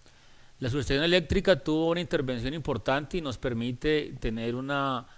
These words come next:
subestación actualizada que cumple con todas las normas retie que corresponden a, a, a esta vigencia.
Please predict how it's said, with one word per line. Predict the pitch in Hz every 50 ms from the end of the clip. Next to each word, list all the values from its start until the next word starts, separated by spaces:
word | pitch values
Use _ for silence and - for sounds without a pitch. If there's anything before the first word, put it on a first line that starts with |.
| - - - - -
subestación | - - 123 113 110 - - - 107 98 - 113 113 113 120 123 139
actualizada | - 143 135 120 - 131 131 110 104 101 95 - 117 123 143 135
que | 135 113
cumple | 107 107 113 131 127
con | - - 127 107 95
todas | - - 113 123 131
las | 131 120
normas | 113 110 113 117 123 127 127 135 127 - - - - - - - _ - -
retie | - 123 123 135 143 143 - - 156 135
que | - 127
corresponden | 110 117 113 107 90 - - 120 120 127 - 131
a, | 120 113 110 104 95 98 - - - - - - - - -
a, | - - 104 101 101 104 101 98 101 113 - - -
a | - -
esta | 113 - - 143 139
vigencia. | 135 127 120 131 147 143 139 135 131 147 160 156